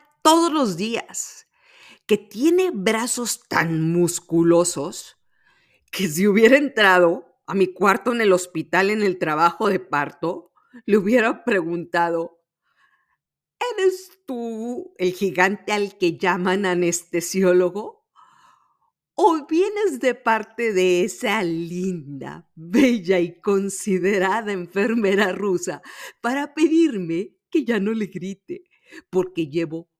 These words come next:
un único e insignificante centímetro de dilatación?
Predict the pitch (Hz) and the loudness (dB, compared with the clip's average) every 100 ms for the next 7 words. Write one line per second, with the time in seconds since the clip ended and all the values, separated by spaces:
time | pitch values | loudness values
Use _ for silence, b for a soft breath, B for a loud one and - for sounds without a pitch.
0 | _ 277 240 214 - _ - 254 202 185 | _ -4 -4 -6 -12 _ -4 -2 -2 -6
1 | - 160 156 _ 196 202 196 - 202 196 | -8 -10 -10 _ -2 -2 -2 -6 -8 -4
2 | 185 185 160 - 208 165 156 - 156 - | -4 -4 -8 -8 -6 -6 -8 -10 -12 -12
3 | - 214 185 185 - 214 160 151 151 160 | -2 -2 0 -4 -6 -6 -4 -6 -6 -8
4 | 143 156 160 208 208 190 214 - 214 185 | -8 -12 0 2 4 4 2 2 -2 0
5 | 202 190 165 143 | 2 2 0 -10